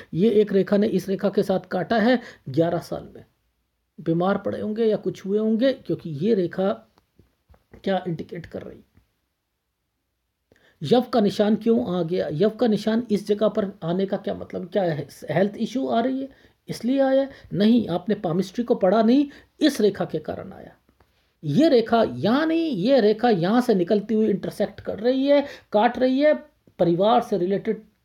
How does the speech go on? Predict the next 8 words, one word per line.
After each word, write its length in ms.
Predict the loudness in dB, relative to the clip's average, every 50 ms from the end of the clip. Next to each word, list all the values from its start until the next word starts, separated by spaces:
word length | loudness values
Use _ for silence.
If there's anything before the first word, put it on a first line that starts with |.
| _ _ _ _
कुछ 340 | -2 -2 -2 -4 -16 -18 _
चीज़ों 340 | -10 -10 -2 0 0 0
पर 460 | 2 2 2 2 2 2 -2 -6 -12 _ -6
इनको 380 | -6 -6 -6 -6 -2 0 0
डिस्टर्बेंस 720 | 0 0 -4 -6 -6 -4 _ -2 -2 0 -2 -2 -2 0 2
हुई। 140 | 0 0 0 -2 -12 -16 -6 _ 2
वही 140 | 4 4
फार्मूला, 500 | 4 4 4 4 4 4 4 4 2 0